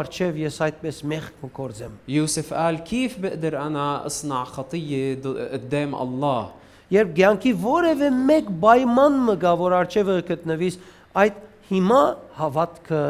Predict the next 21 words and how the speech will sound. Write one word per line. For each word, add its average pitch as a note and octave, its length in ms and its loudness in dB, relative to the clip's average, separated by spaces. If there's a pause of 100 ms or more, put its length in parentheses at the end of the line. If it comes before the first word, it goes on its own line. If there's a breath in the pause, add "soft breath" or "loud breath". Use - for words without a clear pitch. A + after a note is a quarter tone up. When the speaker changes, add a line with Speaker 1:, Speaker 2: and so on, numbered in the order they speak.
(300 loud breath)
Speaker 1:
քեզի D#3+ 300 -4
թիկունք E3 400 -4
է։ B2 100 -12 (300)
Speaker 2:
وقت D3+ 240 -2
اللي C#3+ 140 -2
بتواجه D#3 680 -6
أي B3 200 -4
ظرف F#3+ 580 -4
من D3 200 -2
الظروف C#3+ 580 -6 (100)
بهالع-، B2+ 680 -6
بال-، B2+ 440 -6
بالحياة، C3+ 680 -4 (380 loud breath)
الإيمان D3 760 -2
الحالي E3 680 -4
هو D#3+ 260 -4
اللي C3+ 200 -4
بيكون C3 300 -4
سند A#2+ 400 -6
لإلك. G#2 320 -6
Speaker 1:
Աստծո G3+ 560 2